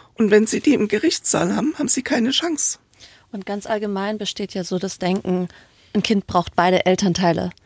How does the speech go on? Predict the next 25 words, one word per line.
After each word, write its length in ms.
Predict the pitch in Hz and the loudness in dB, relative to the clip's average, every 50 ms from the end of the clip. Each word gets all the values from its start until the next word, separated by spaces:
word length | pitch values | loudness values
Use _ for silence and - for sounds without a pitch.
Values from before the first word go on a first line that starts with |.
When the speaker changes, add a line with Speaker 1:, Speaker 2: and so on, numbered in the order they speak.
| _ 180 160 | _ -6 2
Speaker 1:
Das 180 | - 214 220 - | 2 2 4 8
gilt 140 | - 220 226 | 6 6 6
Speaker 2:
Das 100 | - 226 | 6 2
ist 140 | 190 - | -4 2
so 100 | - 202 | 0 2
ganz 380 | 180 - 196 208 220 - - - | 4 4 2 2 2 2 2 2
stark 760 | - - - - _ _ 226 190 185 185 190 190 - - - - - _ _ 180 160 _ _ - | 2 2 0 -4 _ _ 2 4 4 0 -2 -4 -6 -10 -16 -16 -20 _ _ -18 -18 _ _ -6
Speaker 1:
Ja, 280 | - - 220 208 202 233 | 0 4 6 6 6 6
Speaker 2:
noch 60 | 220 | 6
Speaker 1:
man, 140 | 202 214 - | 4 4 4
Speaker 2:
verankert. 280 | - 180 185 196 - - | 4 0 0 0 4 6
Speaker 1:
man 140 | 226 220 214 | 6 6 8
sagt 400 | - - 233 247 392 - - - | 6 6 6 4 4 0 0 0
immer, 160 | 208 240 214 | 4 4 6
ein, 180 | 202 196 214 202 - - | 6 4 2 2 0 -2
ein 140 | 202 208 | -2 -2
Kind 240 | - - - - - | -2 0 0 0 0
braucht 320 | - - 185 - - _ - | 0 -4 -4 -4 -4 _ -4
Mutter 240 | 202 - - - | -4 0 0 0
und 160 | - - 208 - | -2 -2 -4 -6
Vater. 400 | - - - - - - 359 - - - - - - - _ | -6 -4 -4 -4 -2 -2 -4 -4 -6 -18 -20 -20 -20 -12 _
Das 220 | - 254 - - - | -2 0 0 0 4
gilt 320 | 220 226 269 269 - - | 4 4 4 2 -2 -2
aber 240 | 226 - - 202 202 | -2 0 0 0 0
nur, 540 | 233 233 226 220 226 233 254 285 370 403 | 2 2 4 4 4 4 4 4 4 2